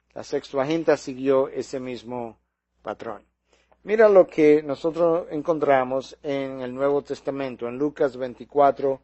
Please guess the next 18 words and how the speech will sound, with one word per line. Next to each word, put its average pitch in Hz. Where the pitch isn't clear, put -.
cuarenta 127
y -
cuatro. 123
Y 160
les 156
dijo, 147
"Esto 185
es 143
lo 139
que 139
yo 151
os 151
decía 147
cuando 127
todavía 123
estaba 131
con 131
vosotros, -